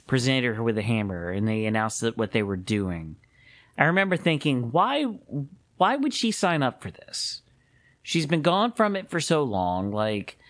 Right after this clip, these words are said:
she doesn't need it. Um, what's, what's the draw here?" And having seen the film, I think we can now safely say that it was two things. One, it was the fact that her kids would get to be in the movie, which would mean they'd be on set with her all,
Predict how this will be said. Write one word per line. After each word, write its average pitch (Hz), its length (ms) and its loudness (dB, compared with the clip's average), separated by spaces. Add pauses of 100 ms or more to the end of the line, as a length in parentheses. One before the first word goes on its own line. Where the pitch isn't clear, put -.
(160)
she - 180 -2
doesn't 160 360 0
need 117 220 2
it. - 360 -10 (460)
Um, 113 720 0 (500)
what's, 143 640 -2
what's 190 160 0
the 214 140 0
draw 160 280 0
here?" 67 380 -10 (560)
And 156 160 2
having 180 280 0
seen 220 320 0
the 202 80 2
film, 175 460 2
I 147 120 0
think 175 240 -2
we 180 100 -2
can 151 200 0
now 143 260 2
safely 143 480 0
say 151 300 2
that 123 120 0
it 123 80 0
was 120 220 -4
two 185 220 -2
things. 131 400 -2
One, 160 380 0 (460)
it 185 60 2
was 180 160 2
the 175 100 -2
fact 170 240 0
that 160 60 2
her 143 100 2
kids 147 360 0
would 127 100 0
get 123 140 2
to - 80 -2
be 117 120 2
in 104 100 0
the 101 40 -2
movie, 95 400 -2 (320)
which 143 180 0
would 147 120 2
mean 135 160 2
they'd 127 180 0
be 127 140 2
on 117 100 0
set 110 220 2
with 104 100 -2
her 107 180 4
all, 95 220 -2